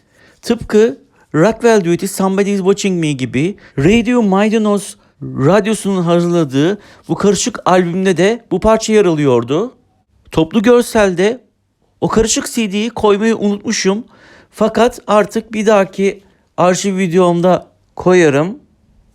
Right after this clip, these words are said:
Bauhaus, Thriller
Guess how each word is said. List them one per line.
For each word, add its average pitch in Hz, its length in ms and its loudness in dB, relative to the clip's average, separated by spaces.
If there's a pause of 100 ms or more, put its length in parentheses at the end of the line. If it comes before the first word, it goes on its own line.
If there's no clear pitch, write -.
(180)
Bauhaus, 214 880 0 (640)
Thriller 247 500 -2